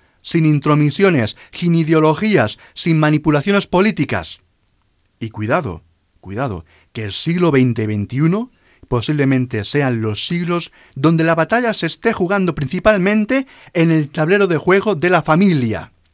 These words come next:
Citemos una exhortación que debería estar en la mesilla, en la cabecera de la cama, es decir, a mano, en la casa de cualquier cristiano, y trabajarse en profundidad en la catequesis de jóvenes y de adultos. Nos referimos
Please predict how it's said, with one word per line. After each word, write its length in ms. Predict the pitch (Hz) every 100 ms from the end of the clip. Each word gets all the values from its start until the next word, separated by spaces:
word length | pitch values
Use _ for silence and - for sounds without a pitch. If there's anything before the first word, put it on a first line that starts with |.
| _ _ _ _ -
Citemos 520 | 156 247 247 254 -
una 180 | 175 131
exhortación 760 | - 202 - 117 131 143 156
que 160 | - 147
debería 380 | 139 160 208
estar 320 | 160 - 165 -
en 260 | 151 147 180
la 120 | 226
mesilla, 680 | 196 131 - 156 147 196 220 - -
en 300 | 185 196 190
la 140 | 185 175
cabecera 600 | 180 175 165 185 226 190
de 80 |
la 140 | 220 160
cama, 320 | 156 156 -
es 140 | 185 175
decir, 260 | 180 165
a 180 | 170 165
mano, 560 | 165 220 226 170 254 269 _ _ -
en 200 | 156 156
la 140 | 156 151
casa 360 | 190 196 196
de 120 | 170
cualquier 500 | - 127 113 151 160
cristiano, 800 | 156 147 123 131 113 95 87 73 _ _ _ _ _
y 100 | -
trabajarse 640 | 123 104 85 95 165 156 123
en 120 | 160
profundidad 640 | 143 127 113 110 180 214 - -
en 200 | 156 147
la 160 | 143 131
catequesis 580 | 139 131 127 185 170 151
de 140 | 131
jóvenes 440 | 123 208 214 202
y 60 | 202
de 80 | 202
adultos. 680 | 202 180 120 113 87 - - _ _ _ -
Nos 200 | 110 107
referimos 680 | 104 110 156 190 202 -